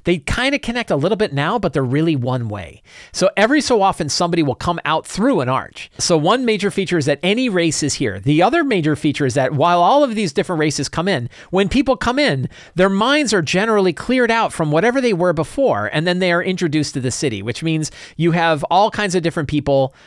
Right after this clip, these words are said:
from all different backgrounds. You could have demons and devils, you could have everything, and they could be nice people, right? There's good reasons for them to be nice people. There's definitely some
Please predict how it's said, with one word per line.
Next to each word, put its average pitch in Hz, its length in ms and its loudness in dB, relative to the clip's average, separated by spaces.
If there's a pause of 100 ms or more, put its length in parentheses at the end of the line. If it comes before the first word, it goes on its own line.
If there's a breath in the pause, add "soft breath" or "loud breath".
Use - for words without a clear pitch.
from 151 200 -2
all 175 220 4
different 165 260 0
backgrounds. 123 560 -2
You 147 120 0
could 131 100 0
have 107 140 -4
demons 196 340 -2
and 156 100 -2
devils, 156 320 0
you 123 60 -4
could 131 80 2
have 127 120 0
everything, 170 340 0 (200 loud breath)
and 190 160 -2
they 214 80 2
could 202 140 -4
be 220 80 -2
nice 208 280 -2
people, - 460 -6
right? 143 220 -2
There's 175 160 0
good 208 180 0
reasons 202 320 -2
for 190 80 -4
them 185 140 -2
to 185 80 0
be 180 80 -6
nice 180 240 -2
people. - 340 -10 (180 loud breath)
There's 196 180 2
definitely 254 500 2
some 202 380 -2